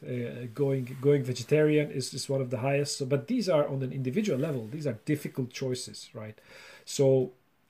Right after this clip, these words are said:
I am not much of an advocate for going on, for individual direct action. It is possible, it, it's very possible,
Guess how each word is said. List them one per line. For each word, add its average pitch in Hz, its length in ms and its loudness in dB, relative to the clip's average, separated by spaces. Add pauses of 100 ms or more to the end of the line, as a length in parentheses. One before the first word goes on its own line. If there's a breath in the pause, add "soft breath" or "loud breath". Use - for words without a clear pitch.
(140)
I 139 140 4
am 143 200 2
not 185 240 -2
much 180 400 -4
of 135 160 -4
an 147 160 0
advocate 139 540 -4
for 123 460 -2 (100)
going 127 480 2 (1200)
on, 123 220 -8 (100)
for 135 220 -2
individual 143 720 0
direct 135 640 2
action. 117 400 -8 (720)
It 165 140 4
is - 120 4
possible, 131 600 2
it, 127 180 -8
it's 139 160 -10
very 147 260 4
possible, 135 540 -4